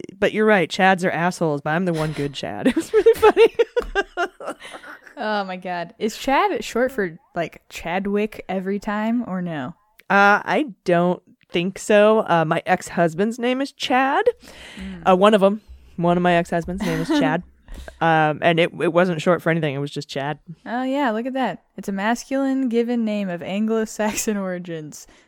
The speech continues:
Speaker 2: the modernized
Speaker 1: No.
Speaker 2: form of the Old English given name, Chayada?
Speaker 1: <laughs> Chada.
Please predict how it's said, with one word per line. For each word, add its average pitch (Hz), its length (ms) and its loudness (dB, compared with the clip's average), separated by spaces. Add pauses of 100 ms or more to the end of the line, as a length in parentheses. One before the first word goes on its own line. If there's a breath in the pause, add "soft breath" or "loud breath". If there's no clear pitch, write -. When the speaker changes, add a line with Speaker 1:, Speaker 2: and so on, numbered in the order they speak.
Speaker 2:
the 170 80 -10
modernized 196 640 -2
Speaker 1:
No. 185 120 -4
Speaker 2:
form 202 460 0 (380 soft breath)
of 190 100 -6
the 196 160 -2
Old 226 180 0
English 262 420 -2
given 185 280 -6
name, 196 420 -4 (1400)
Chayada? 240 1080 4 (680)
Speaker 1:
<laughs> 262 340 -4 (460 loud breath)
Chada. 196 640 2